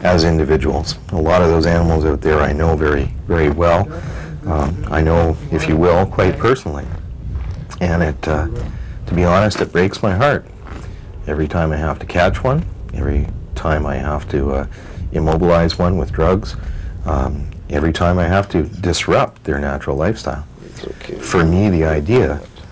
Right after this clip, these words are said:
Speaker 1: of having Vancouver Island marmots in a cage in Toronto Zoo is not pleasant. Um, you swallow your pride, you swallow your feelings,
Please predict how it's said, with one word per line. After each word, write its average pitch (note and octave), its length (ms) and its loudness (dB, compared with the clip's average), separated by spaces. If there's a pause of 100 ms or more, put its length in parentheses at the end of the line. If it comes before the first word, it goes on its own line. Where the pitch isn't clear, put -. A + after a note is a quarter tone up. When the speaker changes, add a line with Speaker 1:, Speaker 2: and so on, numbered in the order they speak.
(180)
Speaker 1:
of D#2 140 0
having D2+ 400 0
Vancouver D#2+ 580 0
Island D2+ 300 -2
marmots E2+ 460 -2 (520)
in D2+ 120 0
a C#2+ 80 -2
cage - 580 0 (760)
in C#2+ 160 -4
Toronto D#2+ 420 0
Zoo E2 260 2 (340)
is G#2 160 0
not F2 280 0
pleasant. - 400 -2 (800)
Um, D2 420 -2 (680)
you D2+ 140 0
swallow F#2+ 380 4
your D#2+ 160 2
pride, D#2+ 440 2
you D2 120 -6
swallow E2+ 480 2
your D2 180 -8
feelings, F2+ 540 -2